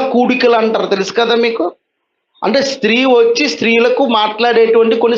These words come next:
సందర్భాలు ఉంటాయి, కొన్ని సబ్జెక్టులు ఉంటాయి వాళ్ళకి. ఆ సబ్జెక్టులు మాట్లాడుతుంది,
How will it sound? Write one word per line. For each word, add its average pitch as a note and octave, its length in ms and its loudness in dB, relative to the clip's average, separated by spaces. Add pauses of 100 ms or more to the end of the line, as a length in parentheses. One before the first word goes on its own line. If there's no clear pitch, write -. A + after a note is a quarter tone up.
సందర్భాలు A#3+ 560 0
ఉంటాయి, A#3 240 -2
కొన్ని A3 200 0
సబ్జెక్టులు B3 500 -2
ఉంటాయి A3 260 -2
వాళ్ళకి. B2 300 -2 (1120)
ఆ A3 40 0 (120)
సబ్జెక్టులు C#4 420 0 (100)
మాట్లాడుతుంది, F3 680 -2